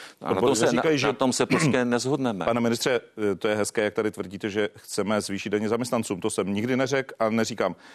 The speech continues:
Speaker 2: Naopak jsem
Speaker 1: Ale
Speaker 2: snížit.
Speaker 1: kriti-,
Speaker 2: Ale
Speaker 1: ale,
Speaker 2: problém je,
Speaker 1: ale
Speaker 2: že
Speaker 1: kritizuje,
Speaker 2: potřebujeme vyřešit
Speaker 1: ale kritizujete, že jsme ty daně snížili těm zaměstnancům, takže kritizuje, že jsme je
Speaker 2: Protože
Speaker 1: snížili,
Speaker 2: teď
Speaker 1: tak
Speaker 2: oni
Speaker 1: vlastně horujete za zvýšení.
Speaker 2: A-, ale
Speaker 1: Jinak
Speaker 2: co
Speaker 1: je
Speaker 2: jste
Speaker 1: to úplně
Speaker 2: udělali?
Speaker 1: nelogické.
Speaker 2: Ale co jste udělali? Výsledek,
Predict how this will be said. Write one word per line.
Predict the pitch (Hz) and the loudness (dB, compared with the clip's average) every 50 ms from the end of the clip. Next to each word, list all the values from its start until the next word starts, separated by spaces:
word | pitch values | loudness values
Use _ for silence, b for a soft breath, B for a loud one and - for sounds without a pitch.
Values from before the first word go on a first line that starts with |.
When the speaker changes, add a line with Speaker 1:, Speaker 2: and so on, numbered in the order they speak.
| B B | B B
Speaker 2:
Naopak | - 107 110 123 - 127 120 | -2 -2 0 0 0 0 -2
jsem | - - 117 | 0 -2 0
Speaker 1:
Ale | 123 120 117 | 0 2 2
Speaker 2:
snížit. | - - 139 147 135 147 147 151 | 2 2 2 2 2 2 2 0
Speaker 1:
kriti-, | - - - - | -2 -6 -4 0
Speaker 2:
Ale | - 113 | 0 2
Speaker 1:
ale, | 113 | 2
Speaker 2:
problém | - 139 139 131 139 120 110 110 | 2 0 0 2 2 2 2 2
je, | 107 110 | 2 2
Speaker 1:
ale | 113 104 120 | 4 4 2
Speaker 2:
že | 120 | 2
Speaker 1:
kritizuje, | - 135 120 135 131 | 2 0 2 4 2
Speaker 2:
potřebujeme | 139 139 147 147 147 143 | 4 6 6 6 6 6
vyřešit | 127 123 113 117 127 - - 143 147 - - - | 4 2 2 2 0 2 0 0 -2 -2 -4 -2
Speaker 1:
ale | - 117 117 | 0 2 4
kritizujete, | - - 123 120 143 143 123 135 123 - 139 | 4 2 0 2 0 0 0 0 0 0 -2
že | 120 | -2
jsme | - - 143 143 139 | 0 0 0 0 2
ty | - 135 | 0 -2
daně | 135 127 131 127 135 135 135 131 135 | -2 0 0 0 2 2 2 2 0
snížili | - - 143 143 143 127 156 147 139 | 0 -2 -4 -4 -2 -2 -2 -2 -2
těm | - 143 131 | -2 -2 0
zaměstnancům, | 120 127 127 127 117 - 127 117 110 - - | 0 0 0 0 -2 -2 -2 -4 -4 -4 -4
takže | 113 117 104 - | -6 -6 -6 -2
kritizuje, | - - 120 110 - 131 120 127 131 | -2 -2 -2 0 -2 -2 -2 -2 -2
že | 117 | -2
jsme | - 143 139 | -2 -4 -2
je | 127 | 0
Speaker 2:
Protože | 135 131 123 143 - 151 | 0 0 0 0 2 2
Speaker 1:
snížili, | 156 123 127 131 | 4 4 4 4
Speaker 2:
teď | 143 151 - - | 2 -2 -2 -2
Speaker 1:
tak | - 123 | -2 0
Speaker 2:
oni | 117 | 2
Speaker 1:
vlastně | 131 139 139 139 160 | 2 2 2 2 4
horujete | 131 123 127 127 135 131 135 147 | 6 6 6 6 6 4 4 2
za | 120 127 | 2 2
zvýšení. | 120 117 131 131 - - 165 151 135 117 110 B | -2 -2 -2 -2 0 0 2 2 2 2 0 B
Speaker 2:
A-, | B - | B 0
ale | 123 123 | 0 2
Speaker 1:
Jinak | 120 127 123 | 2 2 2
Speaker 2:
co | - | 2
Speaker 1:
je | 139 | 4
Speaker 2:
jste | 135 | 4
Speaker 1:
to | 147 | 4
úplně | 143 139 - | 4 4 4
Speaker 2:
udělali? | 139 139 135 143 | 4 4 4 4
Speaker 1:
nelogické. | 151 143 147 - - - - 107 101 | 2 2 2 0 -2 -2 -2 -2 0
Speaker 2:
Ale | 101 120 120 | 0 0 0
co | - 143 | 0 0
jste | - - 160 | 2 2 2
udělali? | 147 143 180 170 160 | 2 2 2 2 2
Výsledek, | 135 123 117 - 139 139 135 143 135 - | 2 0 0 0 0 2 2 0 -2 -4